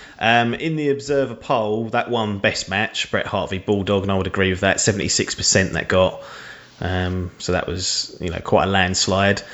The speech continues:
Overall for the event, what would you give the score to the entire event? You can use, you can go up to ten and use point five decimals if you wish to do so.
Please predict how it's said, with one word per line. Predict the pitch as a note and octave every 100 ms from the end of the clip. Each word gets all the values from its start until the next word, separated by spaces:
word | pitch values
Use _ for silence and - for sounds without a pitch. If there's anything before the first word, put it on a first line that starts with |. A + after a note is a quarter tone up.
| - - - -
Overall | - F3 D3+ C#3+
for | C3+ C3+
the | B2
event, | A2 B2 B2+ F3+ - - _
what | C3 B2
would | C3+
you | B2
give | B2+ A2+
the | A2
score | - A#2 A2+ G#2+
to | -
the | G#2+
entire | G2+ A2+ G#2 G2+
event? | G2+ G2 F2+
You | F#2+
can | - G#2
use, | G#2 G2+ G2 -
you | G2
can |
go | G#2 A#2
up | -
to |
ten | - A2+ G2+
and | G2 G2+
use | G2
point | - A2 G2+
five | - G2+ F#2
decimals | G#2 - F#2+ G2 F#2+
if | - -
you | F#2+ F#2 -
wish | F#2+ - -
to |
do | F2+ F#2
so. | F2 F2+ F2